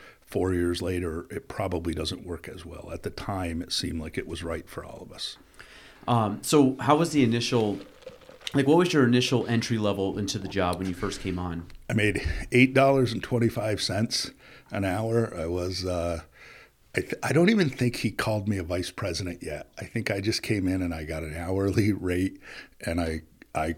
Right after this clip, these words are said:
Speaker 1: was just, it was like, "Build the fulfillment department. And if you can do that, we'll talk about, you know, a real salary." And what happened is we had moved to the building on Macomb Street,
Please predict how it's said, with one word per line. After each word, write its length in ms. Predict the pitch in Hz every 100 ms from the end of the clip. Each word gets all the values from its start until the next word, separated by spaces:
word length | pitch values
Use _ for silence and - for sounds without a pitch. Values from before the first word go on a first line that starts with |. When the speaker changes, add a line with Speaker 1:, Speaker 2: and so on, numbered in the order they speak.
| -
Speaker 1:
was 200 | 92 87
just, 300 | - 98 - - -
it 120 | 87
was 200 | 87 90
like, 340 | 95 - - -
"Build 260 | 107 113
the 60 | 113
fulfillment 520 | - 120 117 95 92
department. 520 | 85 - 76 - 76
And 140 | - 87
if 140 | 85 92
you 80 |
can 200 | 90 92
do 200 | 87 123
that, 360 | 123 80 80 - - - - -
we'll 340 | 87 90 92 -
talk 320 | - 98 90 -
about, 340 | 87 82 - - - -
you 80 |
know, 100 | 95
a 60 | 82
real 240 | 85 80
salary." 480 | - 143 170 123 78
And 100 | 87
what 140 | 92 -
happened 440 | - 160 - 107
is 140 | 87 87
we 120 | 90
had 100 | 87
moved 340 | 95 117 117 -
to 60 |
the 80 | 101
building 520 | 90 98 98 101 95 - - - - - _ -
on 360 | 85 87 85
Macomb 440 | 82 82 98 87 87
Street, 380 | - 76 76